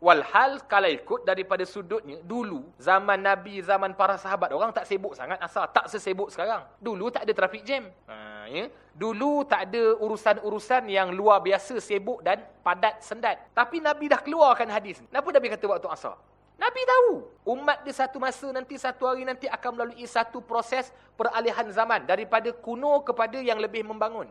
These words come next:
Sama juga bagi orang yang mengingkari dan tidak menerima qasar dan jamak. Ada orang yang tak terima qasar jamak. "Ah, qasar jamak ni zaman unta bolehlah, sepuluh kilometer sejam."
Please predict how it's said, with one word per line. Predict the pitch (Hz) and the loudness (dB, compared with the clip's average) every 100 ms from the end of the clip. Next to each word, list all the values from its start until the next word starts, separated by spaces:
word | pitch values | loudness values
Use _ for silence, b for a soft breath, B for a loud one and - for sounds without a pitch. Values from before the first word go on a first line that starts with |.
| _ | _
Sama | - 214 285 320 | 0 2 4 2
juga | 220 143 135 180 | 0 -2 -6 -6
bagi | - 185 208 262 | 6 6 6 2
orang | 240 233 240 220 | 2 6 6 6
yang | 214 202 | 0 0
mengingkari | 196 196 185 175 165 233 | -2 -4 -6 -2 -2 0
dan | 233 202 | 0 -2
tidak | 202 208 214 | -2 -6 -4
menerima | 170 170 147 151 240 247 240 | -4 -6 -6 -4 -4 -6 -6
qasar | - 151 - 240 | -2 0 2 2
dan | 226 240 | 2 -2
jamak. | 254 262 202 - | -2 -4 -6 -4
Ada | 214 311 | -4 0
orang | 285 240 190 | 0 0 -2
yang | 170 | -6
tak | 185 | -10
terima | 185 269 262 | -10 -10 -10
qasar | 247 - 254 | -10 -10 -8
jamak. | 262 247 - _ | -6 -8 -14 _
"Ah, | 160 - - | 0 0 -4
qasar | 135 - 156 131 | -6 0 2 2
jamak | 139 139 139 143 120 | 2 0 2 0 -2
ni | 143 214 202 202 - | -14 -16 -18 -20 -2
zaman | 139 131 135 139 | 0 2 0 -2
unta | 127 120 - 220 | -10 -10 -8 -6
bolehlah, | 196 190 107 113 160 131 - - | -4 -4 -4 0 0 0 -8 -18
sepuluh | - 165 185 - | -4 0 0 -2
kilometer | 160 165 160 170 | -6 -6 -6 -8
sejam." | 185 226 214 | -6 -2 -2